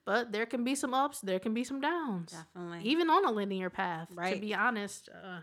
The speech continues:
Speaker 1: because I surely got fired from one position, but that's another story for another day.
Speaker 2: Oh, yeah, I would love to talk about that.
Speaker 1: <laughs>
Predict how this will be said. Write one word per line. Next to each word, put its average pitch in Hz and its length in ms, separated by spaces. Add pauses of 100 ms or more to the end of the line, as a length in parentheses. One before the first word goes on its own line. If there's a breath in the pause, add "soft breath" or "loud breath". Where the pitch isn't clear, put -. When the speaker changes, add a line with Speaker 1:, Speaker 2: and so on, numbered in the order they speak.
Speaker 1:
because 185 500 (360 soft breath)
I 190 100
surely 311 500
got 185 200
fired 190 600 (100)
from 196 380
one 202 140
position, 196 380
but 196 120
that's 262 180
another 226 240
story 190 340
for 185 280
another 175 340
day. 240 100
Speaker 2:
Oh, 208 380 (180)
yeah, 196 220
I 202 40
would 202 120
love 185 240
to 180 60
talk 180 280
about 185 320
that. 180 280
Speaker 1:
<laughs> 254 100